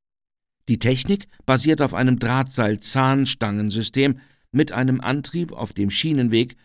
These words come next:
durch Wasserballast. Die Wassertanks der beiden Wagen fassen je siebentausend Liter. Ebenfalls steht dort,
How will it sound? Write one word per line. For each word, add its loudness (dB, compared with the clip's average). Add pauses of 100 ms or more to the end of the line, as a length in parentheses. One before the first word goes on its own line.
(140)
durch -2
Wasserballast. -6 (1600)
Die 0
Wassertanks 0
der 0
beiden 0
Wagen 0 (200)
fassen -2
je 2
siebentausend -2
Liter. -8 (1160)
Ebenfalls 2
steht -2
dort, 0